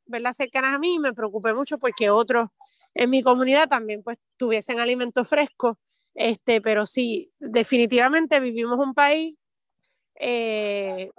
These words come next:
muy desconectado con, con lo que crecemos. En Río Piedra yo hablaba con otros compañeros o después trabajando con los huertos,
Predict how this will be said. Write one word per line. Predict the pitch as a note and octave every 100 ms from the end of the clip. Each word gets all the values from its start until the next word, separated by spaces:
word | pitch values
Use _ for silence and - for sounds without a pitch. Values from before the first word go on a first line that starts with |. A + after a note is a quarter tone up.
| -
muy | - B3+ D#4+ F4+
desconectado | E4+ - C#4 C4 C4 B3+ C4+ C4 B3+
con, | A#3 A3+ G#3+ G#3
con | - B3
lo | A#3
que | A#3 G3+
crecemos. | A3+ D#4+ E4 F#4
En | D4+ B3+
Río | B3+ A3
Piedra | A#3 B3+ C4+
yo | D#4
hablaba | D#4 D#4 D#4 D4+
con | D4 C#4+
otros | C#4+ C#4+ D4
compañeros | D#4 C#4 D4 D4+ D#4 C4+
o | B3+
después | G#3+ - B3 C4+ -
trabajando | C#4 C4 C#4 C#4
con | C#4+ C#4+
los | C#4+
huertos, | D#4+ - C4+